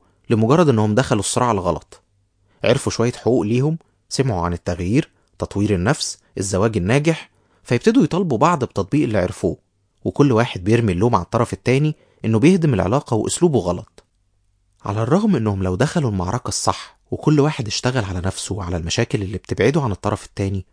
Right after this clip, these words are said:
هيقربوا لبعض وعلاقتهم هتنجح. أو مثلًا الصراع الأزلي بين الأهل والأبناء، صراع الأجيال عمومًا، كل طرف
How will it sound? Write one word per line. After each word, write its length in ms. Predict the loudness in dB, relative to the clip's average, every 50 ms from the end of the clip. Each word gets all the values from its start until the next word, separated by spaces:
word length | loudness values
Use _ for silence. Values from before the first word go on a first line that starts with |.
| _ _ -4
هيقربوا 460 | -2 0 0 2 2 2 0 0 0 -2
لبعض 340 | 0 0 -2 -2 -4 -8 -10 _ _ _ -2
وعلاقتهم 560 | -2 0 0 0 -2 -2 -4 -4 -4 -6 -6
هتنجح. 480 | -6 -6 -6 -8 -8 -8 -12 -14 -18 -20 _ _ _ _ _ _ _ _ _ _ _ _ _ _ _ _ _ _ _ _ _ _ _ _ _ _ _ _ _ -2
أو 120 | -2 0
مثلًا 440 | 2 0 0 0 2 2 2 0 0 -4 _ _ -6 -4
الصراع 380 | -4 -2 0 2 2 2 2 2
الأزلي 380 | 2 2 2 4 4 2 2
بين 160 | 2 0 0
الأهل 300 | 0 0 -2 -2 0 0
والأبناء، 460 | 0 0 0 0 -2 -2 -4 -6 -6 _ _ _ _ _ _ _ _ -10
صراع 280 | -4 -2 0 0 0
الأجيال 360 | 0 -2 -2 -2 -2 0 0
عمومًا، 360 | 0 -2 -2 -2 -2 -2 -4 -8 _ _ _ _ _ _ _ _ _ _ _ _ -6
كل 200 | -2 -2 -2 -2
طرف 440 | 0 0 0 0 -2 -4 -6 -20